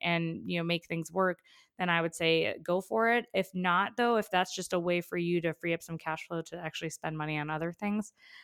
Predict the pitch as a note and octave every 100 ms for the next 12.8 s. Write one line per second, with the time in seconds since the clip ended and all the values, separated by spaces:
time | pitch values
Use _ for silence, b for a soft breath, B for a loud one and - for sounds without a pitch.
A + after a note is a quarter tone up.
0 | B B G3+ G3 G3 G3 - B3 C4 C#4+
1 | C#4 C#4 C#4 C4 B3 B3+ B3 A#3+ A#3 A#3
2 | A#3 A#3 A3 A3 G#3+ G#3+ F#3 F#3 F3 -
3 | - F3+ - b b b - A3+ - A#3
4 | A#3 G#3+ F3+ - F#3+ F3+ F3 D#3+ D#3+ D#3+
5 | D#3 C#3 D3 - - F3 E3 D#3+ F3+ F#3
6 | G3 G3 F#3 F3+ F3+ F3 E3+ E3 D#3+ D#3+
7 | D#3+ D#3 D#3 D3+ D#3 D#3+ E3+ - D#3+ D#3
8 | B2+ - E3 D#3 _ _ _ _ - E3
9 | E3 D#3 D#3+ E3 D#3+ - F3 - - E3
10 | D#3+ D#3+ E3 D#3 D#3 D#3 D#3+ D#3 D#3+ D3+
11 | - D#3+ D#3 D#3 - D#3+ D#3 D#3+ D#3 D#3
12 | D#3+ - D#3+ D#3+ D#3+ D#3 D#3 D3+